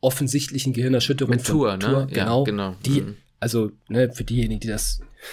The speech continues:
Speaker 1: ihr könnt das uns, äh, gut, Tour Tango Valor kann keiner schreiben. Ähm,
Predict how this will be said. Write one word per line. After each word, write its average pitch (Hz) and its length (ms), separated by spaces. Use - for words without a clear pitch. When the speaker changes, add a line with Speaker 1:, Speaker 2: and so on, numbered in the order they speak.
Speaker 1:
ihr 117 100
könnt 135 180
das 120 100
uns, 117 140
äh, - 140
gut, 123 180
Tour 131 220
Tango 131 260
Valor 120 220
kann 113 140
keiner 110 240
schreiben. 117 360
Ähm, 110 440